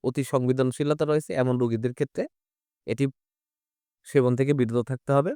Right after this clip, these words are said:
আর পার্শ্ব প্রতিক্রিয়াগুলো হলো চিকিৎসার শুরুর প্রথম কয়েকদিনে তন্দ্রা সন্ধতা,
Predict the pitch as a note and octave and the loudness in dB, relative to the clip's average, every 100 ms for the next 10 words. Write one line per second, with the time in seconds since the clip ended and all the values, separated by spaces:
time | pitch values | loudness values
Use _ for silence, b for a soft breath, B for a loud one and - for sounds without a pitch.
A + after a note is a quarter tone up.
0 | - _ _ _ _ _ _ _ _ _ | -10 _ _ _ _ _ _ _ _ _
1 | _ _ - A#2 C3 C3 F3 F3 F#3 F3 | _ _ -8 -4 -2 -2 -2 -4 -6 0
2 | F3+ F3 E3 D3+ B2+ C#3 - C3 C3 D3+ | 2 4 6 4 4 2 -2 -6 -2 -2
3 | - C#3+ C#3 C3 C3 D3+ D3 C#3+ D3+ G3+ | -2 -2 0 -2 -2 2 2 2 0 -4
4 | A3+ B2 A2+ A#2+ - C3+ C#3 - | -2 0 2 0 0 -2 -4 -6